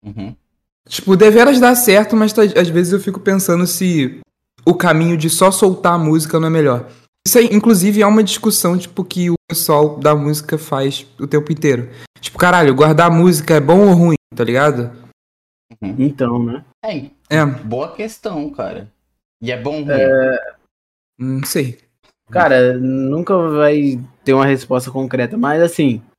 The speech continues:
Speaker 3: é, o que o Dri, ele quer fazer, na real, é traçar um caminho que vai gerar pra ele, no futuro, uma estabilidade, tá ligado?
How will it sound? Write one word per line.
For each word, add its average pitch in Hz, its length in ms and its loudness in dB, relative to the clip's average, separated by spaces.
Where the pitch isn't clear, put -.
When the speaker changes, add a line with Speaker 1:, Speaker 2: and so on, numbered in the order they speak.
Speaker 3:
é, 117 680 0
o 139 100 -8
que 131 140 -4
o 160 80 2
Dri, 147 500 -2
ele 139 240 -6
quer 135 260 2
fazer, 127 420 0
na 131 120 -2
real, 123 440 -2
é 135 100 0
traçar 170 880 0
um 180 120 -6
caminho 160 720 0
que 175 160 -10
vai 127 500 -2
gerar 131 360 -4
pra 131 160 -4
ele, 123 200 -4
no 131 220 -4
futuro, 151 600 -8
uma 143 200 -2
estabilidade, 147 800 0
tá 123 60 -6
ligado? 127 400 0